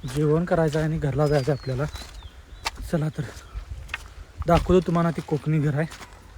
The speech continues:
मस्तपैकी झाडं वगैरे आहेत नारळाची साईडला. हे बघा,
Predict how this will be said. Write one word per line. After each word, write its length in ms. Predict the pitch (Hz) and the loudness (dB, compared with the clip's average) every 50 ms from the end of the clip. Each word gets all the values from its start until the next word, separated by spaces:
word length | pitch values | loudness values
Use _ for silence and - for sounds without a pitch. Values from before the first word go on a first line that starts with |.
| - - - - - - - - - - - - | -14 -14 -12 -14 -14 -14 -16 -16 -16 -18 -10 -6
मस्तपैकी 440 | 156 151 151 - - - 147 147 147 | -4 -4 -4 -4 -4 -4 -2 -2 0
झाडं 280 | 151 139 131 117 127 143 | 0 -2 -2 0 0 2
वगैरे 200 | 143 143 143 143 | 2 2 2 2
आहेत 100 | 151 143 | 2 2
नारळाची 420 | 156 147 135 127 131 135 123 131 139 | 0 0 0 -2 -2 -4 -4 -6 -8
साईडला. 380 | - - 131 117 - - 143 147 - - - - - - - - - - - - - - - - - - - - - - - - - - - - - - - - - - - - - - - - - - - - - - - - - - - - - - - - - - | -6 -4 -4 -4 -2 -4 -6 -8 -8 -12 -14 -12 -12 -12 -10 -10 -10 -8 -8 -8 -8 -8 -8 -8 -6 -6 -4 -4 -4 -4 -6 -8 -8 -10 -10 -12 -12 -14 -14 -16 -16 -14 -12 -12 -12 -10 -10 -10 -10 -8 -10 -10 -10 -10 -8 -8 -6 -6 -6 -6 -6 -6 -6 -6 -4 0
हे 80 | - 139 | 2 4
बघा, 180 | 127 123 113 | 4 4 4